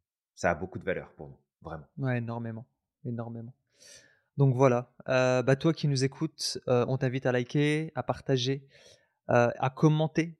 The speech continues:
Speaker 2: ce podcast de fin d'année. Et, euh, et on te souhaite de joyeuses
Speaker 1: Ouais,
Speaker 2: fêtes également.
Speaker 1: vraiment.
Speaker 2: Profite bien de cette fin d'année.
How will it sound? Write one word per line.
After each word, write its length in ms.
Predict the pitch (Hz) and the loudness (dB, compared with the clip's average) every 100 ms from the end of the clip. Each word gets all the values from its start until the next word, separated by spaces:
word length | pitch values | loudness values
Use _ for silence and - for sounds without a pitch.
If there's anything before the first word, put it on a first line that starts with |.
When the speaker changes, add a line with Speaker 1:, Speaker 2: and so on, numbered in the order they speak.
| - | -10
Speaker 2:
ce 480 | - - 127 123 120 | -6 0 2 2 -2
podcast 760 | - 139 - 151 - - - - | 0 0 2 0 0 -8 -14 -4
de 120 | 131 | -2
fin 200 | - 139 | 0 0
d'année. 320 | 131 127 143 _ - - - _ _ _ _ | 0 -2 -4 _ -20 -20 -20 _ _ _ _
Et, 260 | 131 131 127 | 6 6 6
euh, 180 | 120 123 | 4 2
et 80 | 135 | 0
on 80 | 127 | -2
te 120 | 139 | -4
souhaite 520 | - 151 147 - - _ 120 | -2 -2 -2 -6 -10 _ -4
de 100 | 123 | 0
joyeuses 380 | 117 147 143 - | 4 4 4 0
Speaker 1:
Ouais, 100 | - | -4
Speaker 2:
fêtes 280 | - - _ - | -6 -16 _ -4
également. 360 | 135 127 120 127 | 2 4 2 -2
Speaker 1:
vraiment. 100 | _ _ - | _ _ -10
Speaker 2:
Profite 420 | - 143 147 135 | -6 -6 -6 -10
bien 380 | 127 143 147 143 _ | -4 -2 -2 -8 _
de 320 | 123 127 123 120 | -6 -2 -2 -2
cette 240 | 143 131 | -2 0
fin 160 | 147 139 | 2 4
d'année. 280 | 135 147 | 4 2